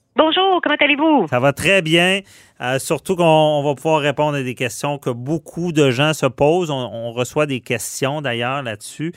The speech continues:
Speaker 2: Euh, bon, Maître Mongeon, comment, là, la vaccination est de bon train ? Euh, on va y aller avec les employeurs. Les employeurs, e-, exemple, il y a quelqu'un qui me disait, euh, « Je travaille dans une usine. Euh,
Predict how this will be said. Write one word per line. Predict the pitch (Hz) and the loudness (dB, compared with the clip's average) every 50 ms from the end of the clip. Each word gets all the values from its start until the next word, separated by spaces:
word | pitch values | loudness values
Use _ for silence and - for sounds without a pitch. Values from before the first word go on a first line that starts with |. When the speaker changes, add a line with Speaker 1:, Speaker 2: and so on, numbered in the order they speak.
| - - - - - - - | -14 -20 -20 -20 -20 -10 -4
Speaker 2:
Euh, | 120 123 131 139 143 | 0 2 2 2 2
bon, | 135 139 156 131 - - 92 - _ _ - 185 | 2 2 0 0 -2 -8 -20 -20 _ _ -8 -2
Maître | 170 175 185 180 | 0 0 2 2
Mongeon, | 185 180 165 156 143 156 185 196 | 4 4 4 4 4 4 2 2
comment, | 185 - 196 190 185 196 214 220 220 226 214 190 - 151 156 | 2 2 2 2 4 2 2 2 2 0 -2 -4 -6 -8 -6
là, | 160 170 185 208 | -2 2 4 4
la | 220 214 175 147 | 4 4 2 2
vaccination | 135 147 139 - - - - 147 147 151 143 135 123 - - 170 175 175 | 2 2 0 0 -4 -8 -6 -4 0 0 2 2 0 0 0 -2 0 0
est | 156 127 | -2 -2
de | |
bon | 117 120 123 120 113 104 | -2 -2 0 0 0 -2
train ? | - - 110 117 131 147 147 - - - - - - _ - | -4 -4 -4 -2 -2 -4 -6 -8 -16 -20 -20 -20 -20 _ -6
Euh, | 120 123 131 139 143 | -4 -2 -2 -2 -2
on | 143 131 | -2 -2
va | 147 151 | 0 0
y | 160 170 | 2 2
aller | 180 196 | 2 2
avec | 220 214 196 156 - | 2 0 0 -2 0
les | 156 139 123 | -2 -2 0
employeurs. | 139 135 123 - 131 120 113 113 104 101 98 | 0 0 0 2 2 2 2 2 -2 -4 -4
Les | 139 147 143 156 | -4 -2 0 0
employeurs, | 156 151 - 180 170 175 190 202 208 208 170 | 0 2 2 2 2 4 4 4 2 2 2
e-, | 156 143 139 107 - | 0 -2 -4 -6 -8
exemple, | 156 151 147 131 127 147 165 180 196 202 175 156 | -10 -8 -6 -2 0 2 2 4 2 0 0 -2
il | |
y | 139 | -2
a | |
quelqu'un | - 143 131 120 - 170 180 | -2 -2 -4 -2 -2 -4 -4
qui | 170 165 | -4 -6
me | 143 131 | -6 -6
disait, | 117 113 113 120 143 160 170 165 - - - - - _ - | -8 -8 -4 -2 -2 -2 -2 -4 -8 -20 -20 -20 -20 _ -6
euh, « | 117 110 113 113 113 | -2 0 0 0 -2
Je | - - | -2 -2
travaille | 139 139 143 156 175 185 | 0 0 2 4 2 2
dans | 180 170 156 | 2 2 2
une | 131 123 127 127 127 | 2 0 -2 -2 -2
usine. | 120 110 113 127 135 143 151 156 156 147 - _ _ _ _ _ - | -2 0 2 4 4 4 2 0 -6 -10 -12 _ _ _ _ _ -4
Euh, | 107 113 117 117 117 117 117 120 | -2 0 0 0 0 0 -2 -2